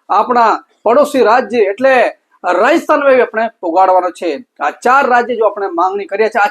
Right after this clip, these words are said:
ચાર રાજ્યોમાં પુગાડવાનો છે અને સાથે સાથે પૂરા દેશમાં આ ચેનલને આપણે પુગાડવાનો છે. એટલે કે કેમ પુગાડવાનો છે? તમે એને, હું, આપણે બધા હળી મળીને આ ચેનલને આપણે પુગાડીએ વાલાઓ.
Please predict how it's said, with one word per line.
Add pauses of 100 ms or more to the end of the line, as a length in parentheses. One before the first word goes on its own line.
ચાર
રાજ્યોમાં
પુગાડવાનો
છે (300)
અને
સાથે
સાથે
પૂરા
દેશમાં
આ
ચેનલને
આપણે (320)
પુગાડવાનો
છે.
એટલે
કે
કેમ
પુગાડવાનો
છે? (360)
તમે
એને, (420)
હું,
આપણે
બધા
હળી
મળીને
આ
ચેનલને
આપણે
પુગાડીએ
વાલાઓ.